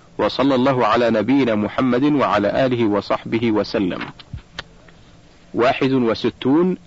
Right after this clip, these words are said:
باب ما جاء في المصورين، أي من الوعيد وعظيم عقوبة الله لهم وعذابه. سؤال: ما مناسبة هذا الباب لكتاب التوحيد؟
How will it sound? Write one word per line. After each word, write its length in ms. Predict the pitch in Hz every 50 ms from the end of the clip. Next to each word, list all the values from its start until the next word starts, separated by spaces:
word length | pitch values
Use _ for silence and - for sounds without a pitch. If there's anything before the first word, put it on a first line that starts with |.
| - - - - - - - - - - -
باب 640 | - 107 107 131 151 160 151 139 147 147 151 147 -
ما 340 | - 127 120 113 113 110 104
جاء 300 | 101 113 143 156 - 123
في 120 | - - 147
المصورين، 880 | 151 139 135 127 123 - 123 113 110 107 110 117 143 147 113 98 95 - - - - -
أي 160 | - 110 123 117
من 180 | 120 131 147
الوعيد 540 | 143 123 113 110 110 98 98 131 147 147 143
وعظيم 680 | 143 135 120 104 95 92 98 98 113 139 147 131 120 104
عقوبة 480 | 90 107 104 - 147 143 131 127 110 -
الله 220 | - 107 104 117 127
لهم 500 | 117 113 107 107 120 123 139 151 160 170 - - - - - - - -
وعذابه. 600 | - 107 98 95 107 107 123 151 143 104 107 101 - - - - - - - - - - - - - - - - - - - - - - - - - - - - - - - -
سؤال: 480 | - - - 127 107 110 110 131 151 147
ما 180 | 135 147 175
مناسبة 840 | 170 160 156 147 139 127 - - 170 175 160 143 - 135 123 117 127 147
هذا 140 | 139 127
الباب 320 | 117 110 104 120 143 151 147
لكتاب 500 | 143 131 - - 117 - 147 151 139 123
التوحيد؟ 720 | 120 - - 117 110 104 - 117 113 110 110 120 120 135